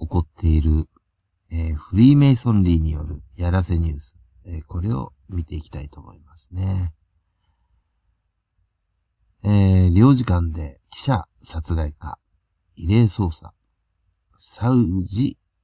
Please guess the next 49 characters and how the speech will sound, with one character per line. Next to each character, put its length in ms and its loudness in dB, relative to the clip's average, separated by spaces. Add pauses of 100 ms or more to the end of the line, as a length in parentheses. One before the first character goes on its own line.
(200)
皇 220 -4
太 200 -8
子 160 -14
が 180 -8
指 380 -8
示、 200 -10 (260)
報 320 -10
道 240 -18 (100)
と 80 -20
あ 60 -18
り 80 -20
ま 120 -20
す 140 -20
ね。 400 -18 (800)
こ 120 -12
れ 80 -6
は 200 -8 (100)
エ 80 -8
フ 460 -2
エ 100 -2
ヌ 300 -2
エ 80 -2
ヌ 120 0
プ 180 -14
ラ 120 -6
イ 80 -10
ム 120 -20 (520)
と 100 -16
い 40 -10
う 40 -10
と 80 -16
こ 100 -20
ろ 140 -20
の 100 -20
ね、 320 -20 (600)
記 120 -14
事 140 -6
で 100 -18
す 80 -20
け 100 -20
ど 120 -20
も。 220 -20 (1300)
え 240 2
ー、 20 0
二 160 0
千 300 2
十 240 0
八 340 0
年 340 -10